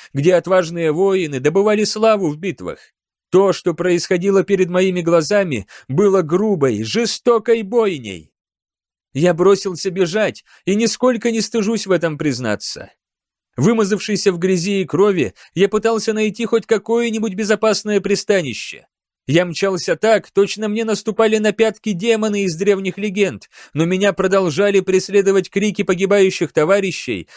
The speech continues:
и отвратительный хлюпающий звук, какой порой раздается, когда мясник разделывает тушу.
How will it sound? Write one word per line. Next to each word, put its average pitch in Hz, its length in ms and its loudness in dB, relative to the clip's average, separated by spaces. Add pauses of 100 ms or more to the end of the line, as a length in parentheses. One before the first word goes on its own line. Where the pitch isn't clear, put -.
(100)
и 208 140 4
отвратительный 214 880 0
хлюпающий 214 720 -2
звук, 202 460 -4 (240)
какой 214 300 0
порой 214 280 2
раздается, 175 800 0 (160)
когда 180 260 2
мясник 214 460 -4
разделывает 196 720 2
тушу. - 480 -6